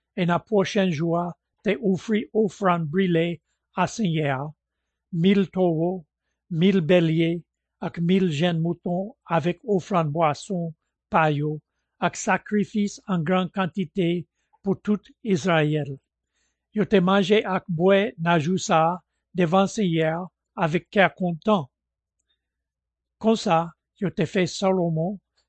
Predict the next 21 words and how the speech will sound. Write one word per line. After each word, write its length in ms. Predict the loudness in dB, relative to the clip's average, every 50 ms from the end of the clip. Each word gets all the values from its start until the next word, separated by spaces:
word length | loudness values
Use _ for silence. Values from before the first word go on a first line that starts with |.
| _
fis 300 | _ -2 0 0 0 0 0
a 80 | 0
David 480 | 2 2 4 4 4 4 2 0 -2 -2
la, 160 | -2 -2 -4 -6 -8 -14 _ _ _ _ _ _ _ _ -8
wa 460 | -2 2 4 4 4 4 2 0 -4 -10 _ _ _ -6
pou 160 | -2 0 0
yon 220 | 2 0 -2 0 2
dezyèm 460 | 2 2 2 2 0 -2 -2 -2 -6
fwa, 380 | _ -6 -4 -2 0 -2 -2 -4 -8 _ _ _ _ _ _ _ _ _ _ 0
e 140 | 4 4
yo 80 | 4 4
te 160 | 4 4 4 4 4
onksyone 600 | 2 0 0 0 -2 0 2 2 4 4 4 4 4
li 160 | 2 2 0 -2 -4 -4
devan 400 | -2 0 0 2 2 0 -2 -2
Seyè 480 | -2 -2 -2 0 0 2 2 2 2 0 -4 -8 -12 _ _ _ _ _ _ _ _ -6
pou 100 | -2 -2 -2 -2
ta 220 | 2 2 2 2 2
prens 640 | 0 _ 0 2 2 2 2 -2 -6 -12 -18 -18 _ _ _ _ _ _ _ -4
a 100 | -4 -4
Sadok 640 | -4 -2 0 2 2 2 2 2 2 0 0 -2